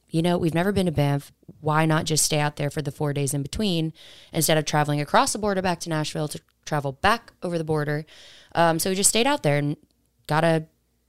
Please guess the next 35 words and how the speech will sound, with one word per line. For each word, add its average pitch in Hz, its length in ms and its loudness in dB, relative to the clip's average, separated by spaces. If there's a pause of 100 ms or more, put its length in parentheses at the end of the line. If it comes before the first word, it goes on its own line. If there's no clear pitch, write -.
(200)
Airbnb. 170 580 2
And 165 100 2
then 151 140 2
by 165 160 2
the 160 100 0
time 180 240 -2
we 190 120 0
ended 180 160 -2
up 180 100 -2
staying 175 280 -2
there, 170 280 -2 (320)
the 165 100 2
amount 170 220 4
of 160 60 -4
people 165 300 0
who 160 40 0
had 151 140 2
joined 151 260 -2
us 147 140 -2
on 147 120 -2
tour 139 220 -2
was, 139 160 -4
like, 151 380 -10 (880)
I 147 80 0
think - 320 -6
twelve. 143 580 0 (220)
So 165 160 -4
twelve 151 300 4
other 147 200 0
people 147 280 -4
decided 143 420 -2
to 156 60 -10
do 165 120 -6
that. - 200 -6
So 165 260 -6